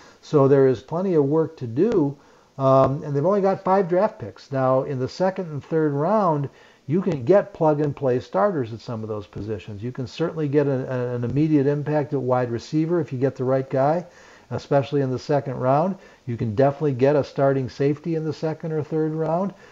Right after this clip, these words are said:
Other than that, though, what I talked about, it's gonna be tough to get guys to make an, an immediate impact if that's how you use those day two picks.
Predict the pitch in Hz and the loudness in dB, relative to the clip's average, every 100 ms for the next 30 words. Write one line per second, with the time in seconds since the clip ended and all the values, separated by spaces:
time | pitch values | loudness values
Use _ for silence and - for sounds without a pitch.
0 | - - 135 165 143 131 127 170 233 160 | -14 0 4 4 2 0 0 2 2 2
1 | 139 120 131 151 147 127 123 147 135 131 | 2 4 2 -2 -4 -4 -4 -2 -2 0
2 | 139 123 131 151 151 127 139 127 127 - | -2 2 2 2 -2 -10 -6 -4 -6 -4
3 | 151 156 156 139 135 127 120 135 - 131 | -6 -6 -4 -4 -2 -2 -2 -2 -4 -6
4 | 127 139 147 139 - 131 127 131 139 131 | -2 -4 -4 -6 -6 -4 -2 0 2 2
5 | 127 208 180 135 135 127 110 131 143 143 | 2 0 -2 -2 -2 -4 -4 -4 -4 0
6 | 135 131 135 131 151 131 135 113 131 131 | 2 2 2 2 2 2 0 2 2 2
7 | - 127 - 208 - - | 0 -4 0 0 0 -6